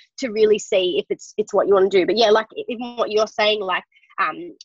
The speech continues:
even researching about something or you're volunteering, like, going and just putting yourself in those situations so you can see if it's,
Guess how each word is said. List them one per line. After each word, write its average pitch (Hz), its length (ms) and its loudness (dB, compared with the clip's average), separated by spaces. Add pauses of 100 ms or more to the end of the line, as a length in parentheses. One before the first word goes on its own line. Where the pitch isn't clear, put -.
even 262 140 -6
researching 220 720 -2
about 190 280 -2
something 214 220 -2
or 190 80 -4
you're 202 120 0
volunteering, 220 720 -2
like, 190 220 -8
going 247 300 -10
and 226 100 -8
just 214 180 -10
putting 226 220 -8
yourself 214 340 -4
in 208 140 -6
those 202 180 -2
situations 190 540 -6
so 190 80 -4
you 190 80 -4
can 185 140 -10
see 180 180 0
if 175 140 -4
it's, - 180 -10